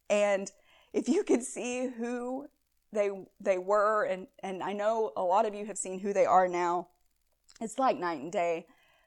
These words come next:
But God has brought healing in their lives, and it was a long, long season of learning to be a family and learning to trust. But my kids know what love is now. They respond to it.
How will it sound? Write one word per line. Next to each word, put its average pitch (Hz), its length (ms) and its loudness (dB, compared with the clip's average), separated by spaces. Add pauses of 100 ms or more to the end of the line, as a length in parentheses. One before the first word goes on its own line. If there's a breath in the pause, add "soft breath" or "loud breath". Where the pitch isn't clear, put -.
But 202 300 6
God 233 240 8
has 226 200 0
brought 190 580 4
healing 208 460 -2
in 208 100 -4
their 196 160 -4
lives, 196 420 0
and 202 100 -6
it - 80 -6
was 233 140 -2
a 202 60 0
long, 202 680 0 (140)
long 196 440 -2
season 185 460 -6
of 151 140 -6
learning 202 400 -2
to 226 80 -4
be 202 140 -6
a 190 60 -6
family 170 440 -10
and 185 120 -10
learning 202 300 -10
to 196 80 -8
trust. 170 380 -10 (400 soft breath)
But 226 120 0
my 240 120 -2
kids 262 420 0
know 214 240 2
what 240 240 0
love 175 220 0
is - 400 -8
now. 170 300 -6 (500)
They 214 100 2
respond 220 640 -4
to 226 160 -8
it. 202 160 -4